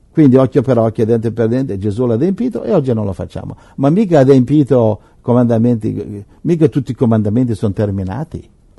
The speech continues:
Così adesso smettiamo di amare Dio, smettiamo di amare il prossimo, smettiamo di perdonare. Comandamenti del Vecchio Testamento. No, il Vecchio Testamento continua.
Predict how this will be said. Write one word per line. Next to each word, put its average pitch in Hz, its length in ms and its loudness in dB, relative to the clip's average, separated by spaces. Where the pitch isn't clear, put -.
Così 120 200 -2
adesso 117 160 0
smettiamo 113 480 -2
di 107 80 -2
amare 107 320 0
Dio, 110 320 0
smettiamo 107 480 -4
di 104 80 -4
amare 104 280 -2
il 98 60 -4
prossimo, 110 580 -4
smettiamo 113 540 0
di 107 120 -2
perdonare. 107 680 -2
Comandamenti 120 640 -2
del 98 100 -4
Vecchio 104 300 -6
Testamento. 98 760 -8
No, 233 240 2
il 131 80 6
Vecchio 165 200 4
Testamento 170 380 2
continua. 151 560 -2